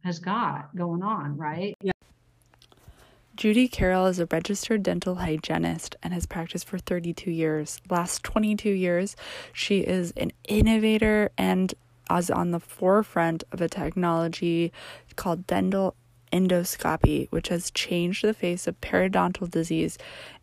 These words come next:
Speaker 2: and gum health in patients worldwide. She is seen by patients worldwide, and she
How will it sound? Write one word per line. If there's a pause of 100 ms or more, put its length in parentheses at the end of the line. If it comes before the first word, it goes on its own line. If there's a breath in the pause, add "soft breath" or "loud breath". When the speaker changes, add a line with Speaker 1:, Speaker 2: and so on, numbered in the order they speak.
Speaker 2:
and (280)
gum
health
in (100)
patients
worldwide. (400 loud breath)
She
is
seen
by
patients
worldwide,
and
she